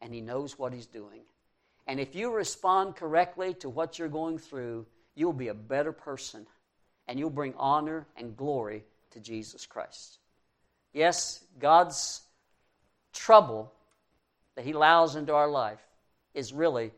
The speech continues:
a blessing in disguise. And it all depends on what we do with it. If it comes our way and we say, "Lord, I don't understand it,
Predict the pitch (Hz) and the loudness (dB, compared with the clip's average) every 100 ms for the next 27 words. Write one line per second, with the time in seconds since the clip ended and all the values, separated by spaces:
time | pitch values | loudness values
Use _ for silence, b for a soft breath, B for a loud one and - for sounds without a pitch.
0 | _ 120 113 117 143 143 160 147 139 - | _ -12 -8 0 0 0 -6 -10 -12 -18
1 | _ _ - 123 117 127 - 113 92 - | _ _ -16 -12 -12 -12 -4 -4 -4 -10
2 | - - - _ _ _ - 127 127 147 | -18 -20 -20 _ _ _ -12 -2 6 8
3 | 190 196 - 196 147 120 131 139 131 135 | 8 4 -6 -6 -4 -6 -4 -4 -6 -8
4 | 135 147 95 - - _ _ _ _ _ | -8 -8 -10 -14 -20 _ _ _ _ _
5 | _ _ _ 165 156 156 - 226 254 220 | _ _ _ -2 -2 -6 4 6 6 10
6 | 226 233 220 214 165 151 156 151 - 147 | 12 12 12 12 12 10 6 0 -6 -4
7 | 156 175 175 165 156 175 190 170 165 185 | 0 0 4 2 8 8 10 10 8 6
8 | 214 226 233 240 - 214 214 208 233 | 4 2 0 -4 0 2 4 4 0